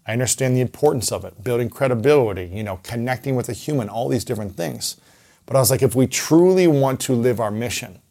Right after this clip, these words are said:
which our mission when we launched the show was to reach a hundred million lives weekly to help them improve the quality of their life. And I said, "If we truly want to reach our mission, it can't be under lewis howes dot com.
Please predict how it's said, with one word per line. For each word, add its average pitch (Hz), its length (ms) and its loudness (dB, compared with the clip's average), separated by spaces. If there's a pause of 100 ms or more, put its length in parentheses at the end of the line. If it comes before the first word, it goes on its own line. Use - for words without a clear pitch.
(540)
which 120 180 -6
our 123 100 4
mission 147 380 2
when 135 120 2
we 120 80 2
launched 120 340 -2
the - 40 -8
show 107 300 0
was 104 200 -2
to 113 100 -8
reach 117 240 -2
a 107 40 -8
hundred 123 360 -4
million 113 320 -4
lives 95 520 -2
weekly 123 500 -4 (460)
to 127 100 -4
help 120 260 0
them 123 160 0
improve 127 420 0
the 123 80 -4
quality 101 380 -4
of 95 60 -6
their 101 140 -6
life. 92 440 -12 (1000)
And 131 680 0 (380)
I 120 80 -4
said, 151 200 4
"If 123 80 2
we 123 140 2
truly 190 680 2
want 147 300 4
to 127 360 0 (800)
reach 151 360 2
our 117 120 2
mission, 107 460 -8 (920)
it - 140 -10
can't 160 240 0
be 147 100 4
under 139 160 4
lewis 127 280 4
howes 113 200 2
dot 95 220 0
com. 95 260 -12